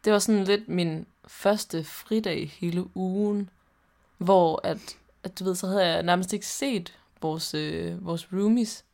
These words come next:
hele ugen. Og så kunne jeg bare mærke det der med, at jeg lige var, havde tid til at være sammen med dem. Øh,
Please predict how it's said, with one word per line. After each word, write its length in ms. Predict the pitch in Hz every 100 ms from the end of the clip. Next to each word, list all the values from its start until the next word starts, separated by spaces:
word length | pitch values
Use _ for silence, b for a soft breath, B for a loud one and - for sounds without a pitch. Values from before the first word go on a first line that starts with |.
| _
hele 320 | - 233 240
ugen. 280 | 202 185 196 b b b b b b b b -
Og 100 | 214
så 100 | 226
kunne 160 | 247
jeg 80 | 220
bare 160 | 202 208
mærke 280 | 190 214
det 100 | 214
der 100 | 170
med, 160 | 165 165
at 380 | 170 - - - _
jeg 100 | 180
lige 180 | 170 190
var, 120 | 180 -
havde 200 | 180 170
tid 220 | - 220
til 200 | - 185
at 300 | 170 - 170
være 180 | 170 165
sammen 340 | - 233 208
med 100 | 165
dem. 400 | - 170 175 190 - b b b b b b b _ _
Øh, 460 | 180 170 160 165